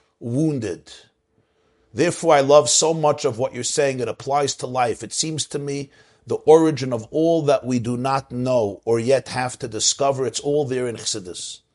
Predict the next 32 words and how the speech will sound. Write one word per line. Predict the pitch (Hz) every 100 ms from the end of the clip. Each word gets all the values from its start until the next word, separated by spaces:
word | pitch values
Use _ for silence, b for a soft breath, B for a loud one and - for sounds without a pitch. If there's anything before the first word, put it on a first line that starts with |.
| _ _ _ -
You | 123
said | - 180
it | 185
very | 147 160 160
well. | 143 123 107 127 - _ b b b b
And | 123
the | 135
next | 160 214 - -
piece | 185 151
that | 143
we're | 131
gonna | 135 135
learn | 151 156
on | 135
Monday, | 139 170 170 117
'cause | - 113
I | 117
didn't | 123 135
get | 131 120
to | 120
it | 107
today, | - 104 107
I |
thought | 92 110 104
we'll | 104
do | 101 127
it | -
today, | 165 180 151 B B B
is | - 120
gonna | 113 131 127
con-, | - 127 117
t-, | -